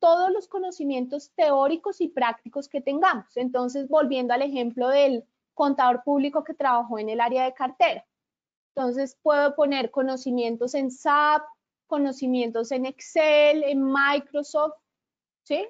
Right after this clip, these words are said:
Esos serían los conocimientos que yo traigo a colación en mi perfil, ¿sí? Un ejemplo, porque uno puede tener mil conocimientos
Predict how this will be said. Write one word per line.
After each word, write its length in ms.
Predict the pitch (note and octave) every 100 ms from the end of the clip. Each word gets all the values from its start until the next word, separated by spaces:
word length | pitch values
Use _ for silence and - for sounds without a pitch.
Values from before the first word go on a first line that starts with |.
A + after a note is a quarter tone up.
| _
Esos 340 | - C#4 E4+ E4+
serían 260 | C#4+ B3
los 140 | B3 C4
conocimientos 680 | D4 D4 C#4+ B3 A3 A#3
que 180 | - C#4
yo 380 | B3 B3 D#4 G4
traigo 300 | D#4+ C4+ C4
a 80 | C4+
colación 520 | D4+ D4 C4 C#4+ E4 -
en 140 | B3+
mi 100 | A3+
perfil, 460 | - F#3 - - _ _ _
¿sí? 300 | C#4 F4+ _ _ _ -
Un 160 | C#4
ejemplo, 460 | C4+ E4 C#4 A3 G3+
porque 320 | A#3 A3+ A3+
uno 220 | G#3 G#3+
puede 200 | A3 C4
tener 360 | B3+ C#4 A3 G3
mil 580 | G#3 A#3 A#3 C4 C4+ B3+
conocimientos 760 | C#4+ D4 D4 B3 B3 C#4+ F#4